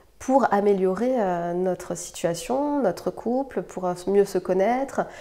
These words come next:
euh, pour prendre sa place. Moi, moi, je sais que c'était un vrai choix et j'avais décidé, moi, à l'intérieur de moi, c'était entre moi et moi-même, mais je choisis qu'à partir de maintenant, je suis authentique.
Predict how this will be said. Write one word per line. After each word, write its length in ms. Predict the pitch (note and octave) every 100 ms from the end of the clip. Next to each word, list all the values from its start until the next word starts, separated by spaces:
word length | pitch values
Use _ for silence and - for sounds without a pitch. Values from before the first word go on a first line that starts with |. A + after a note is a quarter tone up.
| - -
euh, 100 | E3
pour 200 | E3 F3
prendre 260 | - - F#3
sa 160 | F3 E3
place. 280 | A3+ C4+ G#3
Moi, 160 | F#3
moi, 160 | F#3+ G3
je 100 | F3+
sais 180 | F3 B3+
que 60 |
c'était 300 | - D#3+ F3
un 100 | F3
vrai 260 | E3+ E3+ F#3
choix 360 | - C#4 F#4 - - - -
et 80 | F#3+
j'avais 560 | F#3+ F#3 A#3+ C#4+ - -
décidé, 540 | F3 G3+ - F3+ A3
moi, 260 | C#4 G3+ G#3
à 60 | G#3+
l'intérieur 380 | F3 F#3 F3
de 120 | E3 D#3+
moi, 240 | F3 C4+
c'était 200 | C#4 E3
entre 240 | D#3+ -
moi 200 | F3+ G#3
et 40 | F#3+
moi-même, 420 | F3+ E3+ A#3+ A#3+ - - -
mais 140 | - E3
je 100 | G3+
choisis 380 | A3+ F#3+ G3 C#4+
qu'à 120 | G3+
partir 400 | F#3 F3+ F#3+ F3+
de 80 | F3
maintenant, 440 | E3 D#3 E3+ B3 - - - _ - _ - _ - -
je 140 | -
suis 260 | D#3+ C4 C4
authentique. 600 | A3 A3 - - -